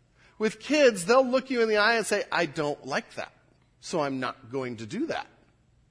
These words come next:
Now, as adults, we, we, we are much more refined and sophisticated, and we would never say that. We just do what we want. And we defy God. There's all kinds of reasons we keep going back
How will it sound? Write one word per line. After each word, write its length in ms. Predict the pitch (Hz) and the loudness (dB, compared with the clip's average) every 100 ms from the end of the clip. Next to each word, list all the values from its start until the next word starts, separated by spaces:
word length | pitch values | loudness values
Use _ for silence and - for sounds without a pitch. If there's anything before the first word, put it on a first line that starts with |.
| _ _ _ _ - _ | _ _ _ _ -20 _
Now, 140 | 202 196 | 0 2
as 120 | 180 | 0
adults, 440 | 165 202 233 - | -2 0 -2 -2
we, 180 | 196 180 | -8 -8
we, 220 | 165 160 | -8 -8
we 140 | 151 151 | -4 -4
are 100 | 135 | -2
much 280 | 147 143 | -4 -6
more 140 | 139 123 | -8 -6
refined 640 | 113 - 185 208 120 107 | -8 -6 -4 -4 -4 -8
and 100 | 110 | -10
sophisticated, 680 | - - 214 - - 123 113 | -10 -8 -8 -6 -4 -4 -6
and 80 | 120 | -6
we 100 | 160 | -6
would 160 | 135 | -6
never 220 | 113 175 156 | -6 -6 -8
say 200 | - 87 | -10 -12
that. 220 | 78 - _ _ _ _ _ _ _ _ _ _ _ _ _ _ _ _ | -12 -14 _ _ _ _ _ _ _ _ _ _ _ _ _ _ _ _
We 100 | 143 | -6
just 200 | 135 - | -6 -8
do 120 | 120 | -8
what 180 | 170 - | -8 -8
we 100 | 101 | -10
want. 240 | 80 78 - _ 339 - - - - - _ _ _ _ _ _ _ _ _ _ _ _ _ _ _ _ _ | -14 -18 -20 _ -20 -20 -20 -20 -20 -20 _ _ _ _ _ _ _ _ _ _ _ _ _ _ _ _ _
And 100 | 113 | -12
we 80 | 107 | -12
defy 400 | 92 - 113 101 | -12 -10 -6 -6
God. 400 | 87 107 101 71 80 _ | -8 -10 -10 -14 -20 _
There's 120 | 175 | -6
all 140 | 175 165 | -2 -2
kinds 340 | - 160 135 | -2 -4 -4
of 100 | 127 | -6
reasons 380 | 131 131 123 113 | -6 -6 -6 -8
we 100 | 117 | -10
keep 300 | - 139 107 | -8 -10 -6
going 300 | 135 127 123 | -8 -8 -6
back 360 | 120 117 104 | -2 -2 -2